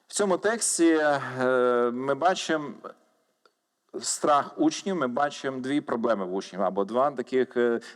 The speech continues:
ну, дві, два таких уроки ми візьмемо, що, в чому їм потрібно було натхнення, і для нас, я думаю, цей текст сьогодні є дуже актуальний. Коли ми дивимося на контекст учнів, вони були за зачиненими дверима,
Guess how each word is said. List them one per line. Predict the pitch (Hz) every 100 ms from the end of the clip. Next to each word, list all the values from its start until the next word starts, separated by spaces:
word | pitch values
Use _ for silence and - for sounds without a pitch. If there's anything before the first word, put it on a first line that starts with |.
| -
ну, | 123
дві, | 117 143
два | 127 139
таких | 139 - 139
уроки | 139 135 131
ми | 117
візьмемо, | 113 110 135 165 139
що, | 117 - - 160 165 156 - -
в | -
чому | - 170 156
їм | 143
потрібно | 139 131 151 139
було | 123 127
натхнення, | 120 120 120 151 170 175 117 104
і | 113 120 117
для | 113 120
нас, | 135 143 -
я |
думаю, | 107 120 113 104
цей | -
текст | 104 - 135 123 -
сьогодні | 104 107 110 110
є | 104
дуже | 98 107 101
актуальний. | 95 - 98 80 - - - - -
Коли | - 185
ми | 196
дивимося | 180 170 165
на | 156 147
контекст | 139 139 120 135 -
учнів, | 202 202 - 127
вони | 131 135 160
були | 135 127 127 135 135 131 117 - _ _ _ _ _ _ -
за | - 117
зачиненими | 120 120 127 117 113 110
дверима, | 110 87 101 107 123 175 175